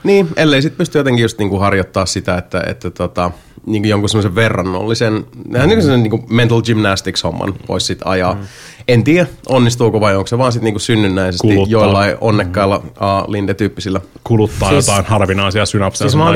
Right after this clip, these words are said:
Speaker 2: aivoissa.
Speaker 3: monta vuotta silleen, että mulla ei ollut kello Suomessa ollenkaan.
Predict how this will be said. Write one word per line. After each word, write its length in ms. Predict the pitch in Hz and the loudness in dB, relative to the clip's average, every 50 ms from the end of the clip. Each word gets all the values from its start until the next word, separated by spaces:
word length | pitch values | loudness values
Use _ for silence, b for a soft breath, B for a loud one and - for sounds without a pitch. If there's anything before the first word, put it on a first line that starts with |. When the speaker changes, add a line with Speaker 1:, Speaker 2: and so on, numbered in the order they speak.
| 156 160 | 2 2
Speaker 2:
aivoissa. 240 | 160 156 139 131 | 2 2 2 2
Speaker 3:
monta 80 | 123 113 | 2 2
vuotta 240 | 113 110 110 - 104 | 0 0 -2 -4 -6
silleen, 280 | 101 107 101 101 101 | -6 -6 -6 -6 -8
että 100 | 98 - | -6 -4
mulla 160 | 110 107 104 104 | -4 -4 -4 -6
ei 40 | |
ollut 180 | 104 104 - - | -6 -8 -8 -6
kello 200 | - 117 107 104 | -6 -6 -4 -4
Suomessa 360 | 98 104 101 101 92 - 113 | -6 -8 -8 -8 -8 -8 -8
ollenkaan. 400 | 104 92 90 92 95 - - - | -8 -10 -10 -14 -18 -18 -20 -20